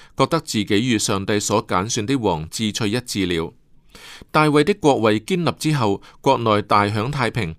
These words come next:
四周的民族看到以色列國的統一和強盛，就覺得最好還是斷了公開敵對的念頭。而大衛則忙於整頓國事，也不暇開啟戰端。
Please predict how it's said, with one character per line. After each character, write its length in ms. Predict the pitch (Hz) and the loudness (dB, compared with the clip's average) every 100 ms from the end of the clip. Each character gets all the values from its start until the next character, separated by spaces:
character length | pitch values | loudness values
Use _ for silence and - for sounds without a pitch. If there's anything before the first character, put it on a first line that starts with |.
| - _ - | -18 _ -4
四 240 | 180 156 | 2 2
周 160 | 185 190 | 2 0
的 80 | |
民 280 | 180 113 85 | 0 -2 -2
族 160 | - 101 | -2 -2
看 340 | 117 131 123 | 0 0 0
到 160 | 120 117 | 0 2
以 160 | 104 | 2
色 160 | 113 160 | 0 0
列 140 | 131 | 0
國 200 | 92 120 101 | 0 0 0
的 80 | 101 | -4
統 300 | - 101 107 | -6 -6 -2
一 160 | 139 | -2
和 180 | 92 87 | 0 -2
強 220 | - 92 90 | -2 -6 -4
盛， 220 | 107 95 - - | -6 -6 -12 -6
就 160 | - 147 | 0 2
覺 160 | 147 | 2
得 120 | 156 190 - | 0 -2 0
最 200 | 131 117 | 2 2
好 200 | 107 110 | 2 2
還 260 | 131 92 | 2 -2
是 160 | 85 101 | -2 -4
斷 240 | - 104 | -2 -4
了 140 | 101 95 | 0 -2
公 340 | - 160 151 | 0 -2 -2
開 160 | 151 147 | 0 0
敵 120 | 139 - | -2 -2
對 120 | 101 98 | -2 0
的 80 | |
念 240 | 127 101 85 | -2 -4 -4
頭。 280 | 107 73 - _ - - - _ | -2 -2 -4 _ -20 -20 -20 _
而 140 | 117 120 | -2 0
大 200 | 127 131 | 2 0
衛 280 | 117 120 | 2 0
則 140 | 120 202 | 0 0
忙 260 | 165 98 | 0 0
於 140 | 113 170 | 0 -2
整 260 | - 110 | -2 -2
頓 180 | 139 107 | 0 0
國 160 | 98 110 | 2 0
事， 440 | - 117 98 92 - | 0 0 0 0 -2
也 160 | 107 123 | -2 0
不 100 | 175 | 0
暇 320 | - 92 90 | 0 0 2
開 200 | 151 143 | 0 0
啟 180 | 110 101 | 0 -4
戰 260 | - 98 | -2 -4
端。 280 | 98 127 120 | 0 -2 -2